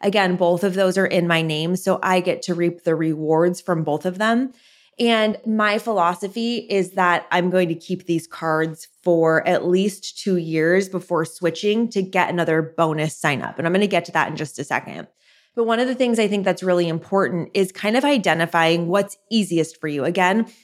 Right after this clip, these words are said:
systems are key and making sure that it's easy for you to see your balances, pay them off aggressively. I literally pay off my credit card every time I log into my bank. I just hate to see a balance. I don't know if that's good or bad for my credit score. That's just what I do. Again, the P T S D, the trauma of,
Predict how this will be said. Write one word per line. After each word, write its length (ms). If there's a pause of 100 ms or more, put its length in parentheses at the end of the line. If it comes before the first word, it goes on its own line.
systems 460
are 100
key 380
and 80
making 260
sure 140
that 140
it's 160
easy 260
for 140
you 140
to 100
see 220
your 120
balances, 640 (320)
pay 220
them 180
off 260
aggressively. 960 (140)
I 340
literally 440
pay 240
off 160
my 80
credit 240
card 180
every 220
time 180
I 80
log 220
into 180
my 80
bank. 260
I 100
just 300
hate 180
to 60
see 120
a 40
balance. 440
I 60
don't 140
know 120
if 60
that's 300 (560)
good 140
or 100
bad 260
for 60
my 120
credit 320
score. 240
That's 240
just 180
what 140
I 160
do. 400 (400)
Again, 260
the 60
P 180
T 160
S 180
D, 220
the 100
trauma 500
of, 180